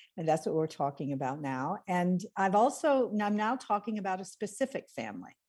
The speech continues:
and I've given a background on the husband's family, and I'm, I'm in the process of ta-, of talking about the multi-generational background of the fam-, of the mother, of the,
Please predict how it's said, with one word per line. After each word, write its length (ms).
and 180
I've 140
given 240
a 80
background 640
on 160
the 80
husband's 480
family, 400
and 160
I'm, 240
I'm 160
in 180
the 80
process 540
of 100
ta-, 220
of 100
talking 420
about 360
the 140
multi-generational 1500
background 760
of 120
the 60
fam-, 380
of 160
the 100
mother, 480
of 160
the, 260